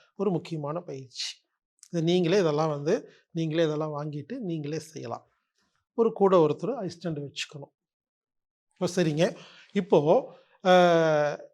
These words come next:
இந்த பயிற்சியை இப்போ உங்களுக்கு ஆன்லைன் கிளாஸ்ல பிராக்டிக்கலா நான் டைம் கொடுக்க முடியாது. ஏன்னா பல பேர்த்துக்கிட்ட இது இருக்காது, இது இருக்காது, அது செய்யறதுக்கு கொஞ்சம் டைம் எல்லாம் ஆகும். அதனால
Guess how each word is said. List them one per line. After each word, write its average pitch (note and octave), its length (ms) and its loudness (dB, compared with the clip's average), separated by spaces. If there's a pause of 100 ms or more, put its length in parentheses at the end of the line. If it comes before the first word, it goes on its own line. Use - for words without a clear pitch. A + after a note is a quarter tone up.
இந்த A#3+ 340 4
பயிற்சியை E3+ 720 0
இப்போ F3 380 2
உங்களுக்கு D#3+ 720 -2
ஆன்லைன் G3 420 -2
கிளாஸ்ல D3+ 680 -8
பிராக்டிக்கலா F3+ 440 -4
நான் D#3+ 180 -6
டைம் G3 240 -4
கொடுக்க D3+ 260 -8
முடியாது. C3 480 -14 (360)
ஏன்னா F#3 320 4 (180)
பல F3+ 160 6
பேர்த்துக்கிட்ட F3 320 0
இது D3+ 140 0
இருக்காது, D3+ 440 -4
இது D3 120 -8
இருக்காது, D3+ 680 -8 (180)
அது E3+ 180 -8
செய்யறதுக்கு F3 180 0
கொஞ்சம் E3 220 -4
டைம் F3+ 280 -4
எல்லாம் E3+ 260 -2
ஆகும். D#3 420 -10
அதனால E3 600 -2